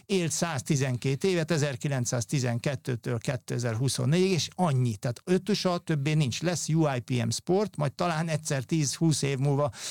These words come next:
tudjuk majd azt is öttusának hívni, különösen, ha olyan formátumot talál ki a U I P M, ami bevonza a fiatalokat, segíti a terjesztését, tehát több országot kellene tudni aktiválni, hogy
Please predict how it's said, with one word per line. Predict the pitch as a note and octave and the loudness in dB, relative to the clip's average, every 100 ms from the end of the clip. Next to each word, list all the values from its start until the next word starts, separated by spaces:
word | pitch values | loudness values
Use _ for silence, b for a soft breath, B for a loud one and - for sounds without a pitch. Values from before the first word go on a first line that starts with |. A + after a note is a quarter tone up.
| B B - | B B -2
tudjuk | F#3 D3 B2+ | 0 2 0
majd | C3+ C3+ | 0 0
azt | D3+ - | -2 -2
is | B2+ | -2
öttusának | D3+ - B2+ B2+ B2 A#2+ | -2 -2 -2 0 -2 0
hívni, | E3+ G3 F#3 | 2 2 2
különösen, | B3 G3+ D3+ D3+ F3+ C#3+ | 2 2 2 0 0 2
ha | |
olyan | E3+ F3 D3 | 4 4 2
formátumot | B2+ D#3+ D#3+ C#3+ C3 - C3 B2+ | 2 2 2 0 -2 -2 0 0
talál | - C#3+ B2+ A#2 | 0 0 0 -2
ki | A#2+ C3+ | -2 -2
a | A#2+ | 0
U | A#2+ C#3+ E3 | 0 0 0
I | F3+ | -2
P | F3+ G3 G3+ | 0 0 2
M, | G#3 F#3+ B B _ | 0 -2 B B _
ami | B2+ A2+ | -2 -2
bevonza | F#2+ C#3 E3+ A3 F3+ F3+ | 0 0 2 2 2 2
a | D#3 | 2
fiatalokat, | E3 D3 C#3+ C3+ B2+ B2+ | 0 0 0 -2 0 -2
segíti | - F#3+ F#3 F#3+ - E3 | -2 -2 0 0 2 0
a | |
terjesztését, | D3+ D3+ D3 C#3 C3 - C3 A#2+ C3 B2 | 2 0 0 0 -2 -2 -2 0 -2 -2
tehát | A#2 - | -4 -2
több | F3+ G3 E3 | 0 2 2
országot | G3 E3+ - F3 E3 D#3+ D#3 | 2 0 -2 -2 0 -2 -2
kellene | - D#3 D3+ D3+ D3 | 0 0 0 0 -2
tudni | - D3 C3+ D3 | 0 0 2 2
aktiválni, | C#3+ C3+ - D3+ C#3+ C#3 C3+ C3+ C3+ C3+ B B B B B _ _ | 2 -2 -4 -2 0 0 0 0 0 0 B B B B B _ _
hogy | - D3 A#2+ | -2 0 -2